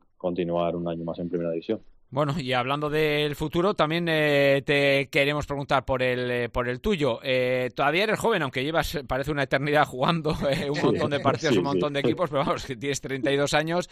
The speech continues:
Speaker 2: eh, te queda, eh, carrera para rato. Si, si quieres, eh, ¿te planteas algo de cara a la próxima temporada? ¿Acercarte más, volver a la Liga,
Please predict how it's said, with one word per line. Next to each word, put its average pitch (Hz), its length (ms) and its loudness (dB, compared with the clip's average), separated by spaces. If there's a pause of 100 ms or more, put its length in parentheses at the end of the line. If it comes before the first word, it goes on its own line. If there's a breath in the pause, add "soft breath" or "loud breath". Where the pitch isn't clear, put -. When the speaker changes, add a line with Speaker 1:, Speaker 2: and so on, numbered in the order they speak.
(320 loud breath)
Speaker 2:
eh, 123 180 0
te 117 160 -4
queda, 131 480 2 (280 loud breath)
eh, 123 400 0
carrera 131 380 2
para 131 220 2
rato. 139 260 -2
Si, 135 240 -4
si 131 140 -4
quieres, 160 400 -2
eh, 143 160 -8
¿te 127 160 -2
planteas 165 640 0
algo 170 240 -2
de 156 140 -2
cara 156 500 0
a 147 40 -4
la 147 120 -2
próxima 143 480 -2
temporada? 156 480 0
¿Acercarte 143 520 -2
más, 170 280 -4
volver 139 280 -4
a 139 60 2
la 127 140 0
Liga, 185 480 2